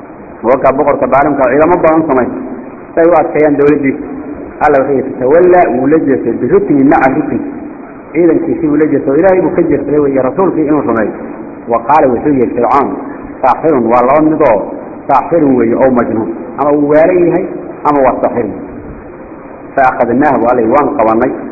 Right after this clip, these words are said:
وجنوده ciidamadiisina waan qabanay, فنبذناهم waan ku gannay, في اليم baddi baa lagu tuuray, والحال هو isaguna مليم mid Ilaahay xaggiisa lagala dagaalamay. Isagoo ar Ilaahay ku dhacdo, Ilaahay la dagaalamay,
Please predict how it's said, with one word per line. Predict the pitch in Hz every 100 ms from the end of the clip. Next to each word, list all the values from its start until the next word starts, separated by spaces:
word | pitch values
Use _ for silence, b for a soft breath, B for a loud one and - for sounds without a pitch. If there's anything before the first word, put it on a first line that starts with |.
| - -
وجنوده | 117 113 127 147 135 127
ciidamadiisina | 117 127 131 143 135 139 135
waan | 143
qabanay, | 135 127 135 143 151 139 - -
فنبذناهم | 135 131 127 123 127 156 139 123
waan | 117 117
ku | - 151
gannay, | 139 131 135 151 - - -
في | - 143
اليم | 131 156 160 131
baddi | 151 143 147
baa | 127
lagu | 127 -
tuuray, | - 131 147 160 - - -
والحال | 117 139 135 135 127
هو | 120 175 160
isaguna | - 160 147 135
مليم | 123 127 160 151 127 - -
mid | 147 160
Ilaahay | 170 175 -
xaggiisa | 165 165 156
lagala | 135 143 156
dagaalamay. | 139 131 127 135 110 - - - -
Isagoo | - 151 -
ar | 151
Ilaahay | 170 170 147
ku | -
dhacdo, | 151 139
Ilaahay | 139 160 151
la |
dagaalamay, | 160 139 123 107 87